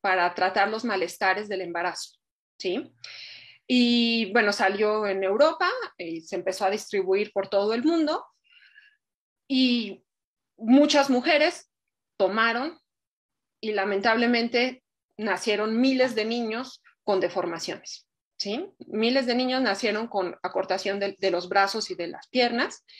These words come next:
Em, y resultó que el problema era ese medicamento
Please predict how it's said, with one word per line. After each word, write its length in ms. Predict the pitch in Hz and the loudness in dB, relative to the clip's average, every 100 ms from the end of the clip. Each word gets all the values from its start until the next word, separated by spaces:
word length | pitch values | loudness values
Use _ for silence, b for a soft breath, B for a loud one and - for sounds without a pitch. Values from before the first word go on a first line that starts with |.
| B B B B B B B _ _ | B B B B B B B _ _
Em, 580 | 233 214 214 214 208 - _ _ _ _ _ _ _ - | 4 6 6 4 0 -4 _ _ _ _ _ _ _ 0
y 500 | 254 240 226 - _ _ _ _ _ _ _ | 2 4 2 -4 _ _ _ _ _ _ _
resultó 800 | - - 220 - 233 220 240 240 - | -6 0 2 4 0 6 4 4 0
que 100 | 247 | -2
el 120 | 190 | 0
problema 760 | 220 202 214 220 226 240 254 _ _ | 2 4 4 0 0 -2 -4 _ _
era 220 | 190 180 | -4 -2
ese 180 | 180 208 | -2 -2
medicamento 800 | 220 233 254 311 339 330 381 - | -2 -2 -2 0 0 -2 -4 -8